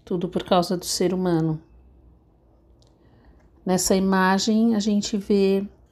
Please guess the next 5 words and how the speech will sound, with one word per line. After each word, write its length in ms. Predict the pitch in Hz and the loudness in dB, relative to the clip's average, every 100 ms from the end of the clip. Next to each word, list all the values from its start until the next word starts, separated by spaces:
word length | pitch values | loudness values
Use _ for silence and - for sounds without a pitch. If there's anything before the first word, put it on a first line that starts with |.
| _ _ - | _ _ -10
o, 460 | 202 185 180 175 170 | -6 -2 -2 -4 -6
que 140 | - | -6
o 60 | 190 | -6
clima 540 | - 220 233 254 220 | -2 2 4 4 2
favorável 1000 | - 190 175 180 170 180 233 233 170 165 | 0 -2 0 2 2 2 0 0 -2 -4